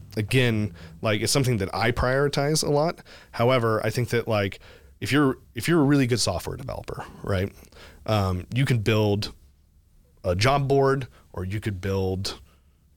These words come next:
a dating profile, uh, a dating site, right? It doesn't really matter. And, and honestly, I believe that that is true of Bitcoin as well. If you're a really good software developer, you can work in Bitcoin, and, and Bitcoin companies should recognize that, right? Is that you, you,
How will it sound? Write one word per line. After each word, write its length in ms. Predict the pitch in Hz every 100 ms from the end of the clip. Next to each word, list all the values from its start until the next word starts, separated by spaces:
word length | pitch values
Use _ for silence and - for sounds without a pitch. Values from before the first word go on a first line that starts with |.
| -
a 560 | 98 98 95 90 87 82 - 95
dating 440 | 110 95 85 80 - - - - -
profile, 500 | 101 87 - - -
uh, 180 | 117 95
a 60 | 104
dating 340 | 123 107 92
site, 260 | - - -
right? 200 | 101 104
It 60 | 135
doesn't 340 | 151 131 117
really 280 | 120 117 87
matter. 400 | 82 80 - - - - -
And, 120 | 147 -
and 160 | 226 190
honestly, 500 | 160 185 190 185 175
I 80 | 143
believe 380 | 131 127 131 117
that 160 | 117
that 240 | 107 104 - - -
is 160 | 120 101
true 200 | - 104
of 80 | 85
Bitcoin 300 | 92 - 82
as 100 | 80
well. 160 | 90 76
If 160 | 120
you're 160 | 165 220
a 20 |
really 320 | 113 135 151
good 160 | 127 131
software 380 | - 101 - 120
developer, 480 | 120 123 127 143 143 - -
you 120 | - 123
can 80 |
work 160 | 117 104
in 80 | 95
Bitcoin, 320 | 90 - 85
and, 240 | 107 101
and 200 | 135 107 - -
Bitcoin 300 | 123 131 101
companies 360 | 139 127 117
should 200 | 98 139
recognize 480 | 101 98 80 64 67
that, 180 | - -
right? 280 | - 92 92 - - -
Is 100 | 101
that 200 | 104 98 - -
you, 120 | 120
you, 260 | 117 131 -